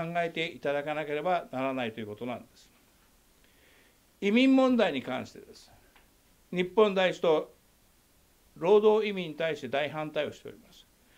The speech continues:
これ問題だけは両方とも関係があるんですが、労働移民がいることによって、日本人のが、日本人の労働力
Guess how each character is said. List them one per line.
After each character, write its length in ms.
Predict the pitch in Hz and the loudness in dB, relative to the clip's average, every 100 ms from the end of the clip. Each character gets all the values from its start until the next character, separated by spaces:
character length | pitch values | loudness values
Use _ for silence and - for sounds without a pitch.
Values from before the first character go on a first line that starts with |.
| _ _ | _ _
こ 120 | 226 | 2
れ 80 | 262 | 4
問 260 | 262 262 | 4 2
題 180 | 254 254 | 2 0
だ 120 | 240 | -2
け 100 | 233 | 0
は 100 | 240 | 0
両 220 | 175 165 160 | 0 0 -2
方 120 | 170 | -2
と 100 | 170 | -4
も 220 | 165 156 _ | -8 -10 _
関 220 | - 160 | -6 -6
係 180 | 151 151 | -4 -4
が 100 | 147 | -2
あ 40 | 143 | -2
る 100 | 110 | -6
ん 60 | |
で 80 | 98 | -14
す 120 | - | -6
が、 200 | 143 156 - | -4 -4 0
労 260 | 185 240 | 4 4
働 300 | 247 240 247 | 4 0 0
移 40 | 247 | -4
民 180 | 208 | -4
が 100 | 180 | -4
い 60 | 143 | -4
る 80 | 143 | -4
こ 80 | 143 | -6
と 100 | 127 | -6
に 80 | |
よ 100 | 117 | -6
っ 20 | 110 | -8
て、 220 | 143 139 | -6 -8
日 140 | 139 | -8
本 320 | 143 202 202 | -6 -4 -4
人 220 | 196 208 175 | -6 -10 -6
の 80 | |
が、 160 | 135 131 - | -8 -8 -10
日 160 | 143 | -10
本 340 | 147 - 208 208 | -10 -6 -6 -4
人 220 | 220 202 | -8 -6
の 120 | 151 | -4
労 240 | 131 190 202 | -2 -2 2
働 240 | 202 185 | 0 0
力 240 | 151 - | -4 -8